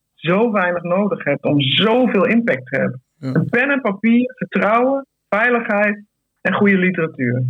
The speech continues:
Speaker 1: En
Speaker 2: Ja.
Speaker 1: een, en een inspirerende begeleider. Dat is
Speaker 2: Ja.
Speaker 1: eigenlijk alles.
Speaker 2: Ja,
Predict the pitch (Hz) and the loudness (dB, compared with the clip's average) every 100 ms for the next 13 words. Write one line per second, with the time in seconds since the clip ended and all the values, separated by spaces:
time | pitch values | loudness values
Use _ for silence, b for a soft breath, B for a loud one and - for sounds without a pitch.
0 | - 180 190 190 196 202 180 190 196 196 | -2 0 2 2 0 2 0 2 2 2
1 | 185 180 175 170 151 147 147 156 151 131 | 2 2 2 0 2 0 0 0 2 2
2 | 131 131 _ _ _ _ _ _ - 285 | 2 -2 _ _ _ _ _ _ -6 -2
3 | - 240 220 208 220 - _ _ _ _ | 0 0 0 -2 -2 -4 _ _ _ _
4 | _ - 160 156 | _ -12 -8 -8